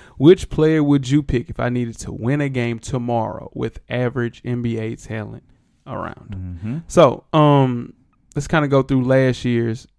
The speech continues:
Speaker 1: uh, two thousand sixteen seventeen Western Conference players. The f-, number one seed was Steph Curry.
Speaker 2: Mm-hmm.
Speaker 1: Number two was Russell Westbrook. Three is Kawhi Leonard.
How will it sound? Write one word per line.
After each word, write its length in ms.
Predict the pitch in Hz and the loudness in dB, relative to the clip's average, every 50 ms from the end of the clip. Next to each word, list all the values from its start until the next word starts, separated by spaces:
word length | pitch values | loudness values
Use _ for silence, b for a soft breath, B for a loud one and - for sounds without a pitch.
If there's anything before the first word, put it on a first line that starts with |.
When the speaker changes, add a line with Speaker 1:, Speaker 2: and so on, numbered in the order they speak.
| _ _ _ _ _ _ - | _ _ _ _ _ _ -6
Speaker 1:
uh, 140 | 123 117 113 | -4 -4 -4
two 200 | - - 135 123 | -2 -2 -2 0
thousand 240 | 127 120 117 117 | 0 0 -2 -2
sixteen 340 | 110 - 123 113 - 113 117 | -4 -4 -6 -6 -6 -8 -8
seventeen 420 | 107 - 120 113 - - 117 113 117 | -6 -6 -6 -6 -6 -8 -8 -4 -2
Western 300 | 120 117 117 - - 117 | -2 -2 -4 -4 -8 -10
Conference 380 | - 117 120 120 - 120 - | -10 -10 -10 -10 -12 -14 -16
players. 440 | - - 127 123 120 117 110 110 - b b b b b b b b b _ | -12 -8 -6 -4 -4 -4 -6 -8 -12 b b b b b b b b b _
The 100 | - 131 | -18 -16
f-, 100 | - - | -8 -2
number 220 | 143 143 156 156 143 | 0 0 2 2 2
one 160 | 147 175 185 | 2 2 2
seed 220 | 175 - 139 123 | 0 0 -4 -4
was 100 | 120 113 | -4 -6
Steph 260 | - - 120 107 - - | -8 -8 -8 -8 -8 -6
Curry. 300 | - - 139 127 120 - - - | -2 -2 -2 -2 -4 -8 -10 -10
Speaker 2:
Mm-hmm. 280 | 95 92 87 95 98 127 - - | -8 -6 -6 -6 -6 -8 -8 -10
Speaker 1:
Number 160 | 120 113 104 | -10 -10 -8
two 160 | - - 139 | -4 -2 0
was 120 | 135 120 117 | 0 0 -2
Russell 260 | 123 123 117 - 117 117 | -4 -6 -6 -4 -2 0
Westbrook. 460 | 127 131 131 - - - - - - _ b b b b b b b b - | 2 2 0 -2 -6 -10 -10 -10 -12 _ b b b b b b b b 0
Three 140 | 135 131 127 | 0 0 0
is 80 | 117 | 0
Kawhi 440 | - - - 123 123 117 113 110 113 | -4 -2 0 2 2 2 2 0 0
Leonard. 320 | 123 135 143 147 143 - | 0 0 0 0 -2 -4